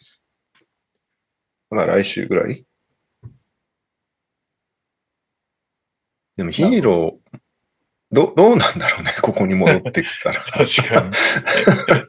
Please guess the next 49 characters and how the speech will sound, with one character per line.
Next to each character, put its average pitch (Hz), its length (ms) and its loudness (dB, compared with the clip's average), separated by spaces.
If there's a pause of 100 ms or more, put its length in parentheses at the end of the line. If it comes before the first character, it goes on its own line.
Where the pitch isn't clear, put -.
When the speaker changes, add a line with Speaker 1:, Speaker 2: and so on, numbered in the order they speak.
(640)
Speaker 2:
<laughs> 113 60 -10
ど 131 280 4
う - 20 -2
な 104 120 2
る 95 160 -4
ん 92 80 -4
だ 95 80 -2
ろ 92 120 -2
う。 92 60 -8
こ 135 160 -2
ん 160 180 0
だ 160 160 4
け 160 140 0
や 156 140 6
っ 151 80 -10
ぱ 147 160 4
り 107 120 4
ね、 101 140 -2
実 107 340 -6
戦 165 240 4
か 160 120 6
ら 156 120 8
離 151 260 6
れ 131 140 4
て 107 140 -4
て、 98 420 -2 (580)
ど 107 140 -2
こ 127 100 -2
ま 127 120 8
で 127 100 4
で 123 140 -2
き 127 100 -2
る 110 100 -2
か 98 120 0
っ 87 80 -12
て - 100 -14
い 92 60 -8
う - 20 -8
の 87 140 -4
は、 85 240 -4 (1800)
難 104 140 -8 (220)
し - 80 -4
い 110 60 -2
と 113 80 2
こ 107 100 4
ろ 92 60 -2
だ 82 80 -6
よ 78 60 -14
ね。 82 80 -12